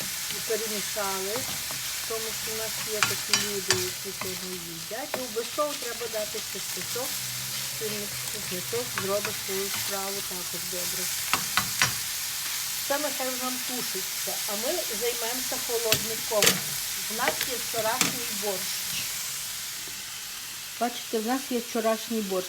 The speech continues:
Для нас його замало. Нам треба, нам треба, щоб його було більше. Для того,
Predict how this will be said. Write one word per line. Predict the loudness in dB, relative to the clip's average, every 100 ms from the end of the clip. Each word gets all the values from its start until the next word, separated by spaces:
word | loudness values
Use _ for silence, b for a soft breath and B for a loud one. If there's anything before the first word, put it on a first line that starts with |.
| 2
Для | 6 8
нас | 8 6 4 -2 0
його | 4 4 2 0 -4 -4 2
замало. | 4 6 4 4 0 -2 -4 -6 -8 -6 -6 -6 0
Нам | 4 4 4
треба, | 0 2 2 2 0 0 -4 -6 -6 -6 -6 -6 -6 -6 -6 -6 -6 -6 -6 -6 -6 -6 -6 -6 -4
нам | -2 -2
треба, | 0 2 4 4 2 -6 -6 -6 -6 -6 -6 -6 -2
щоб | -2 0
його | 2 2
було | 0 0 0
більше. | 0 0 -2 -4 -4 -4 -4 -6 -6 -8 -6 -6 -6 -6 -6 -6 -6 -6 0
Для | 0
того, | 2 2 4